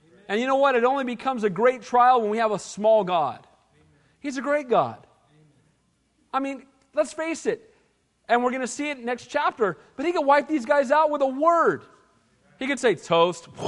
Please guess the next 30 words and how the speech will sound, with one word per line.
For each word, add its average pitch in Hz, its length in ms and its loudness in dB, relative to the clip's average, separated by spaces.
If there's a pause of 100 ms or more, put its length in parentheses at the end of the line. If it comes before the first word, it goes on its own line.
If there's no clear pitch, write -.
(160)
They're 160 80 2
all 156 120 2
to-, 220 140 -6
he 185 60 -4
could 214 140 0
just 220 200 -8
do 285 180 0
that. - 260 -2 (880)
He's 277 240 -4
God. 349 440 4 (1600)
But 208 120 -2
sadly, 262 800 4 (300)
they 220 120 2
start 254 360 2
looking 269 400 0
at 240 160 -2
things 233 240 0
from 220 140 -4
a 202 80 2
physical 247 420 0
perspective, 202 600 2
and 165 100 -2
that's 226 240 -2
when 180 140 -4
you 190 180 0
and 175 100 0
I 165 120 2
get 165 100 -4
overwhelmed 139 480 -4
too. 120 240 -10